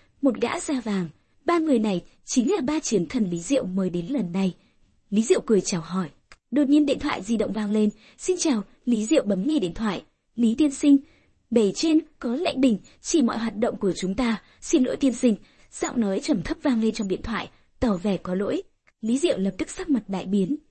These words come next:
trở nên dữ tợn. "Đình chỉ, ai ra lệnh?" "Là ai?" "Là tổng bộ trực tiếp ra lệnh." Người trong điện thoại trả lời. Lý Diệu sắc mặt khó coi. "Diệu, sao vậy?" Junina bên cạnh lập tức hỏi. Lý Diệu sắc mặt trầm xuống,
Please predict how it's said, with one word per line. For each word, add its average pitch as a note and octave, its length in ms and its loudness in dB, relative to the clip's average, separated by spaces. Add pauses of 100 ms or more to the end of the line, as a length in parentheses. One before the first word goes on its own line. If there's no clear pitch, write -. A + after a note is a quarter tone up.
(100)
trở A#3+ 180 -2
nên G#3 220 0
dữ - 200 -6
tợn. B3+ 240 -2 (360)
"Đình D4+ 200 4
chỉ, A#3+ 260 -2 (240)
ai A3+ 160 -2
ra A3 140 -4
lệnh?" G#3+ 220 0 (420)
"Là A#3 140 -4
ai?" C4+ 300 2 (260)
"Là F#4+ 120 0
tổng B3+ 200 0
bộ B3 140 0
trực - 260 -6
tiếp G#4 200 2
ra B3+ 180 -2
lệnh." G#3 200 0 (360)
Người D#4 220 2
trong F#4 160 0
điện D4+ 180 -2
thoại - 140 -10
trả G#3 180 -4
lời. F#3 300 0 (460)
Lý G#3 220 0
Diệu E4+ 160 2
sắc - 200 -6
mặt C4 180 0
khó F#3+ 140 -6
coi. G#3+ 280 0 (420)
"Diệu, G3 400 2
sao G3 260 -4
vậy?" F#3+ 240 -4 (300)
Junina G#3+ 560 4
bên G3+ 140 0
cạnh F#3 260 -6
lập F3+ 140 -2
tức - 140 -2
hỏi. G#3+ 240 -2 (360)
Lý B3+ 180 2
Diệu F#4 220 -2
sắc - 240 -10
mặt A3 200 -2
trầm F3 240 -2
xuống, F3+ 340 0